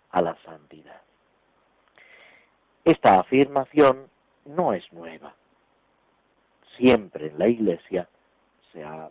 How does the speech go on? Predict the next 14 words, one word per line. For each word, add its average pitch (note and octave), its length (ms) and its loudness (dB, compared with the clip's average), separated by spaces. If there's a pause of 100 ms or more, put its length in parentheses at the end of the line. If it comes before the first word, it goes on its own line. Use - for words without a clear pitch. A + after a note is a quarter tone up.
mantenido F#2 640 -14
y G2 80 -12
se F#2 140 -18
ha E2 80 -14
considerado F#2+ 880 -14 (440)
que F2+ 220 -8 (320)
todo A2+ 300 2
cristiano, B2 640 0 (420)
por G#2 160 4
el F#2 120 2
hecho G#2+ 220 -8
de G2+ 100 -10
ser A#2 220 -6
cristiano, D#3 600 -2